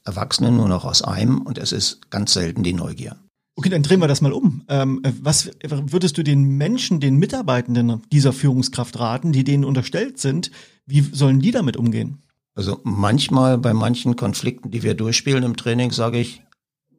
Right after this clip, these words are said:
Speaker 1: "Hängst du an dem Laden oder kannst dir was Neues suchen?" Ja, weil eine Führungskraft von unten, in Anführungszeichen, umzuerziehen, die Nummer ist ganz schwer. Ähm,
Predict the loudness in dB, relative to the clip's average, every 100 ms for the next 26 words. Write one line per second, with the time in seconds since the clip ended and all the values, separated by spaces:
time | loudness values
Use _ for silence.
0 | _ -4 0 0 0 0 2 4 4 2
1 | 2 2 2 2 2 0 2 2 2 2
2 | 0 0 -2 -2 -4 -8 -10 -12 _ _
3 | -18 -8 0 2 2 -2 0 0 -2 -6
4 | _ _ _ _ -4 0 4 2 2 -4
5 | -4 -6 -6 0 0 0 -4 -6 -14 _
6 | _ _ -6 0 0 0 0 2 2 0
7 | -2 2 2 2 -2 -2 -2 0 -2 -4
8 | -8 _ _ _ 2 4 4 2 0 -4
9 | -4 -6 -8 -8 -10 -14 -18 _ _ -20
10 | -20 _ _ _ -4 -2 0 0 0 -2